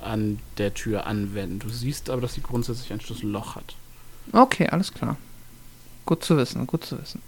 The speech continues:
Speaker 1: Genau. Ihr seid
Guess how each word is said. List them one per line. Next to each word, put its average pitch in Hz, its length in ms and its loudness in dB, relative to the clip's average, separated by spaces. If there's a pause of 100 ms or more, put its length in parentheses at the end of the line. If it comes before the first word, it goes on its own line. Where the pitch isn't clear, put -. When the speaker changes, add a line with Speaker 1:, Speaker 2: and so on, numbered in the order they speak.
(1900)
Speaker 1:
Genau. 101 600 0 (1600)
Ihr 135 200 8
seid 143 380 6